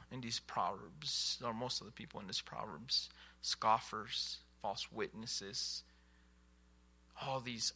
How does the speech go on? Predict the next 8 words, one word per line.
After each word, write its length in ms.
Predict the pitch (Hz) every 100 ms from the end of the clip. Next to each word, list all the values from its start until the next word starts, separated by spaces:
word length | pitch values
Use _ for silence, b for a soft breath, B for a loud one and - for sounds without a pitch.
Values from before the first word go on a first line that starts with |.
| 127
other 200 | 120 113
things. 640 | - 104 90 - - - - - - - - b b b b -
And 80 | 113
so, 280 | 156 135 - - - - - - - - - - - - - B B -
tonight 380 | - 120 127 120
as 240 | 120 117
we, 260 | 117 120 120
uh, 220 | 117 113